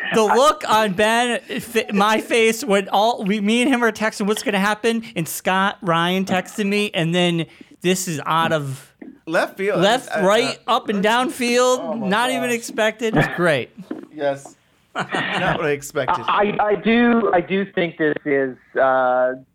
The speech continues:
Speaker 3: obviously, it's a critical, uh, episode. I think this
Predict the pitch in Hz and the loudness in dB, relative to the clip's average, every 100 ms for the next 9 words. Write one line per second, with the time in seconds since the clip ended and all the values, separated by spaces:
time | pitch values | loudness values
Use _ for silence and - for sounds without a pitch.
0 | - 123 - 127 117 120 - 117 107 - | -6 -6 0 0 0 -4 -12 -12 -12 -14
1 | - - - 156 - - - 139 127 - | -12 -10 -8 -10 -6 -6 0 2 2 0
2 | 117 110 104 - _ _ _ 98 - 123 | 2 2 0 -6 _ _ _ -2 2 0
3 | - 113 127 113 110 - 117 - 127 107 | -2 -6 -4 -2 -4 -6 -8 -10 -12 -4
4 | 139 | -4